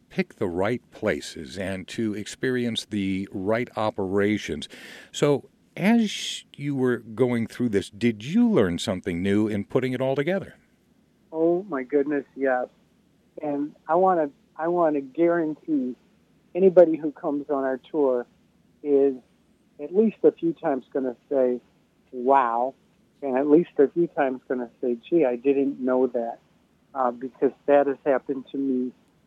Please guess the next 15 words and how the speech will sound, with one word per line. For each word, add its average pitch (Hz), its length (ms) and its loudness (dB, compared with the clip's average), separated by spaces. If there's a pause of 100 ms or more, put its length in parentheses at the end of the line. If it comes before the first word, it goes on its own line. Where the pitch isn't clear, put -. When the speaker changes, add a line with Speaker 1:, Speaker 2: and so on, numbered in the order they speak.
Speaker 2:
over 131 520 0
and 127 200 -4
over. 123 500 -2 (640)
And 165 340 2
David, 190 300 6
can 214 160 2
I 233 160 4
thank 156 220 0
a 156 60 0
few - 180 -4
people? 165 500 -4 (220)
Speaker 1:
Absolutely. 196 580 0 (1200)
Speaker 2:
So 151 380 4 (460)
Anya 175 300 0
Dale 139 580 0